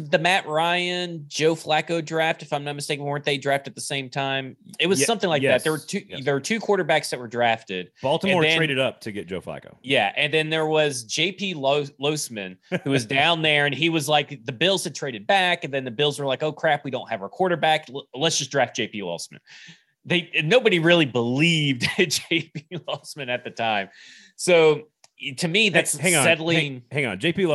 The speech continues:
Speaker 2: Losman was, uh, two thousand four.
Speaker 1: Okay, so there was, there was
Speaker 2: Flacco
Speaker 1: two
Speaker 2: was
Speaker 1: people.
Speaker 2: oh eight.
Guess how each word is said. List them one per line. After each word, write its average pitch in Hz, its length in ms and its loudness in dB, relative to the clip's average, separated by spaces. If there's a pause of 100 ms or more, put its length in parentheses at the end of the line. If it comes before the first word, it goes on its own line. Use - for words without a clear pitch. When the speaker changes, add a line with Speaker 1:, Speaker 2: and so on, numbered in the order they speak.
(120)
Speaker 2:
Losman 131 220 -2
was, 110 260 -2
uh, 107 240 2
two 135 140 -6
thousand 113 280 -2
four. 82 540 -8 (440)
Speaker 1:
Okay, 104 200 -2
so 120 220 0
there 139 220 0
was, 131 340 0 (380)
there 147 100 2
was 143 120 2
Speaker 2:
Flacco 165 80 0
Speaker 1:
two 160 180 2
Speaker 2:
was 135 160 2
Speaker 1:
people. 131 140 2
Speaker 2:
oh 107 100 0
eight. 82 180 -6